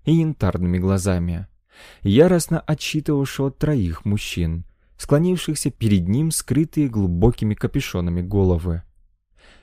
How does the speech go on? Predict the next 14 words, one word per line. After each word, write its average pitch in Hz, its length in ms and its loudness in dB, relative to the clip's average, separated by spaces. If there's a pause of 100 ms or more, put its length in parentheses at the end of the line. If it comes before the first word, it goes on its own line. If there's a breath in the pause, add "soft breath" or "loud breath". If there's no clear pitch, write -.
(420 soft breath)
«Где 113 260 8
результаты, 156 680 4
идиоты 117 520 4
недоделанные?» 87 960 2 (460)
закончил 123 600 2
незнакомец 151 720 -2
свой 87 280 -2
монолог. 87 640 0 (800)
«Учитель», 87 600 2 (400)
Попытался 180 540 4
оправдаться 107 680 0
один 127 320 -2
из 131 140 -4
капюшонников, 92 1000 -2